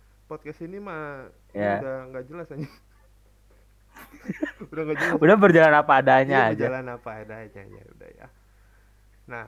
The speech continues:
Speaker 2: Iya.
Speaker 1: dari situ tuh gua mikir kalau misalnya gaya hidup kayak anak sekarang tuh kayaknya tengil-tengil dah. Yang kayak kemarin
Speaker 2: Iya.
Speaker 1: kita cerita kan, kita kan nggak di podcast nih. Kita kan cerita tuh kalau misalnya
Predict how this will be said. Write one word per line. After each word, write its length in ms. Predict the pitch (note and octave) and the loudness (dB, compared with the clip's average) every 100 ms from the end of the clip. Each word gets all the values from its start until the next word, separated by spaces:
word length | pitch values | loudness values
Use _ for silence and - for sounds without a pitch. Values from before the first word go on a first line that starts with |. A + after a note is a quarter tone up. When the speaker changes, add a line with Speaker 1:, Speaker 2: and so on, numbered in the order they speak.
| B2 | -18
Speaker 2:
Iya. 260 | G2+ G2+ F#2+ | -12 -10 -10
Speaker 1:
dari 260 | - C#3 D3+ | -12 -14 -14
situ 280 | D3+ E3+ G3 | -14 -14 -16
tuh 220 | G3 A3 G#3+ _ _ _ _ _ _ | -18 -18 -20 _ _ _ _ _ _
gua 140 | - E3 | -18 -16
mikir 340 | D3 C#3 E3 | -16 -18 -18
kalau 260 | D3+ C3 B2+ | -14 -12 -14
misalnya 640 | B2+ B2+ B2+ B2+ C#3+ D#3 D3+ D3 D3 C#3+ _ _ _ _ _ _ | -16 -20 -18 -16 -16 -16 -16 -16 -18 -20 _ _ _ _ _ _
gaya 280 | - C#3 C3+ | -16 -14 -12
hidup 280 | C3 C3 C3+ C3+ _ _ _ | -14 -16 -18 -20 _ _ _
kayak 180 | B2 B2+ | -20 -18
anak 240 | B2+ B2+ | -20 -20
sekarang 400 | _ B2+ B2 C3 | _ -20 -20 -20
tuh 200 | C3+ E3+ - | -18 -20 -20
kayaknya 240 | _ A#2+ D#3+ | _ -20 -18
tengil-tengil 720 | - B2+ A#2+ A#2 B2+ D3 D3 | -18 -18 -18 -18 -18 -14 -16
dah. 140 | A2 G2 _ _ _ _ _ _ _ _ _ | -16 -20 _ _ _ _ _ _ _ _ _
Yang 160 | C3+ B2+ | -18 -14
kayak 180 | C3+ C3 | -12 -12
kemarin 360 | C3 B2+ C3+ C3+ | -12 -12 -12 -10
Speaker 2:
Iya. 340 | A#2 G#2+ G2+ - _ | -8 -8 -10 -20 _
Speaker 1:
kita 340 | - C#3+ C3+ C#3 | -18 -12 -10 -10
cerita 320 | C#3 D3 D#3+ | -14 -12 -12
kan, 240 | D#3 E3 | -10 -12
kita 180 | D#3 D3+ | -12 -16
kan 140 | D#3+ D#3 | -14 -14
nggak 160 | C#3 | -14
di 120 | C3+ C3 | -14 -16
podcast 420 | B2 B2 C3+ - | -16 -18 -20 -20
nih. 160 | C3+ _ _ _ - | -20 _ _ _ -20
Kita 160 | D3+ F3 | -18 -18
kan 280 | G3+ G3 - _ _ _ _ _ _ _ | -18 -20 -20 _ _ _ _ _ _ _
cerita 320 | D#3 D#3 E3+ | -14 -12 -12
tuh 160 | E3 | -12
kalau 240 | C#3 C3 B2+ | -14 -14 -14
misalnya 400 | B2+ C3+ D#3 | -18 -20 -20